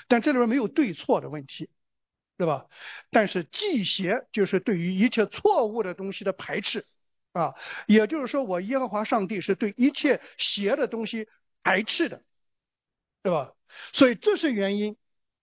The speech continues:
对吧？也就是说，在我以外，你弄一个另外的东西，这个，这是上帝所排斥的，所以才叫你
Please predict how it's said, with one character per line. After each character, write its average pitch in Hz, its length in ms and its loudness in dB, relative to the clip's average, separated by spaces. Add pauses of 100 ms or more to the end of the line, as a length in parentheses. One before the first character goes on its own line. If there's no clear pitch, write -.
对 202 120 4
吧？ 143 180 0 (320)
也 247 180 6
就 349 180 -4
是 254 60 -2
说， 262 240 0
在 294 260 0
我 240 200 0
以 185 160 -10
外， 208 300 -2
你 190 140 0
弄 240 280 2
一 226 60 -4
个 220 120 0
另 285 320 2
外 269 180 -2
的 180 100 -6
东 202 200 -4
西， 202 260 -6 (1600)
这 220 120 4
个， 156 400 0 (140)
这 226 120 4
是 190 160 -2
上 202 360 -2
帝 165 240 -4
所 143 380 -4 (200)
排 - 240 0
斥 - 260 -2
的， - 60 -20 (1040)
所 294 300 4
以 208 200 -4 (160)
才 190 180 0
叫 220 180 4
你 147 180 -6